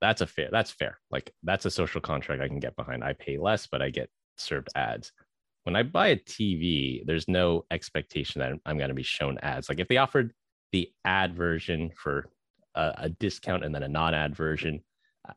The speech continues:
I think I could probably get behind that a little bit more, but for them to just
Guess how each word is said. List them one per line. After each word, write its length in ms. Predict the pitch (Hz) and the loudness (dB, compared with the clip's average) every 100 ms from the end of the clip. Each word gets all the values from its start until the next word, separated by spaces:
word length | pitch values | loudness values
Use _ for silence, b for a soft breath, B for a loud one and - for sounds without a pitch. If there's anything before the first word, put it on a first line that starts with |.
| - | -4
I 100 | 92 | -2
think 180 | 110 92 | 2 0
I 60 | |
could 160 | 90 82 _ | 0 -4 _
probably 480 | - 107 107 160 127 | -6 0 0 0 0
get 240 | 131 131 | 0 0
behind 320 | 113 113 107 | -2 2 2
that 140 | 104 - | 2 2
a 60 | |
little 320 | 78 90 101 120 | 2 2 4 4
bit 180 | 143 | 2
more, 260 | 127 139 151 | 2 4 4
but 280 | 113 87 - | 2 0 0
for 120 | 85 | -4
them 280 | 80 101 95 | 2 2 2
to 80 | 78 | 0
just 240 | 80 | -2